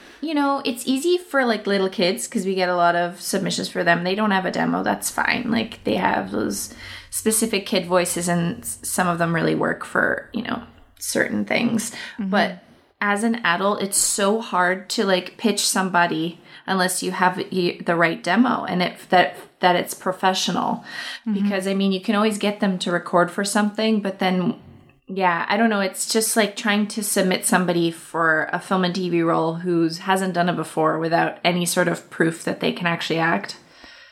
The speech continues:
Speaker 2: Well, yeah.
Speaker 1: Does that
Speaker 2: I mean,
Speaker 1: make
Speaker 2: it's
Speaker 1: sense?
Speaker 2: like, yeah, of course. It's like
Speaker 1: <laughs>
Speaker 2: trying to submit someone without even a headshot. Like, if, if they can't even
Speaker 1: Yeah.
Speaker 2: see what they look like, or there's no kind of, like, um, demo or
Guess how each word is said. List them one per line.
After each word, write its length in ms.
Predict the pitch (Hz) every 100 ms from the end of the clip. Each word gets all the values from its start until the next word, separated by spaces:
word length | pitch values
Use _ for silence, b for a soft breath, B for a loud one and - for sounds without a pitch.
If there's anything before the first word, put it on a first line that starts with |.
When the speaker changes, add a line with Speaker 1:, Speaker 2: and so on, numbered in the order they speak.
| -
Speaker 2:
Well, 180 | 233 220
yeah. 280 | 226 214
Speaker 1:
Does 60 | -
that 80 | 180
Speaker 2:
I 40 |
mean, 120 | 247 262
Speaker 1:
make 40 | 233
Speaker 2:
it's 20 |
Speaker 1:
sense? 60 | 240
Speaker 2:
like, 340 | 247 233 - -
yeah, 160 | 277 330
of 100 | 233
course. 240 | 269 294
It's 180 | 311 -
like 160 | 269 247 311 277
Speaker 1:
<laughs> 200 | 233 -
Speaker 2:
trying 260 | 269 269
to 80 | 254
submit 320 | - 233 226
someone 360 | 214 240 220 208
without 300 | 208 214 202
even 180 | 220 214
a 40 |
headshot. 480 | 190 220 - - 151 - _ _ _ - _
Like, 280 | 233 226 - -
if, 220 | 247 - -
if 120 | 254
they 140 | 254
can't 300 | 247 247 254
even 220 | 262 233 202
Speaker 1:
Yeah. 60 |
Speaker 2:
see 540 | - 233 226 220 208 208 b b b b b b -
what 160 | 220
they 120 | 208 202
look 240 | 208 -
like, 200 | 196 190
or 120 | 208
there's 200 | 208 214
no 300 | 196 214 214
kind 300 | 214 226 208
of, 160 | 202 196
like, 480 | 208 185 185 - - B B B B B B - - -
um, 480 | 196 180 175 175 - - - - - - 196
demo 640 | 226 214 196 185 185 185 190 - -
or 260 | 208 190